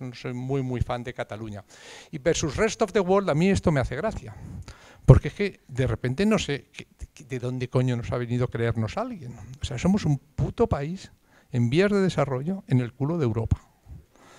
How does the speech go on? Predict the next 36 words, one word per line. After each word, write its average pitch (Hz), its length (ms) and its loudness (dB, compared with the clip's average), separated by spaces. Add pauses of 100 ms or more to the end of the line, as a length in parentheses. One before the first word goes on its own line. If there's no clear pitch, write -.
(200)
Entonces - 220 2
de 127 100 10
repente 160 320 6
dicen, 131 180 6
"Joder, 165 380 4
¿qué - 160 2
podemos 233 380 6
hacer 214 340 4
para 160 280 4
tener 202 280 4
el 190 120 -2
capital 156 360 2
riesgo 214 280 8
de 156 40 10
Estados 190 300 8
Unidos?". 208 260 6
Pues 120 160 2
vaya 220 200 2
gilipollez, 165 480 2
no 254 160 6
lo 269 80 6
vas 202 100 8
a 190 60 6
tener 175 180 4
en 151 80 4 (140)
tu 139 180 6
puta 117 380 0
vida, 233 360 -4 (140)
porque 143 240 -2
hay 214 60 -2
que 247 100 0
saber 175 180 6
en 143 60 6
qué 131 140 0
país 110 280 -2
estás. - 720 -4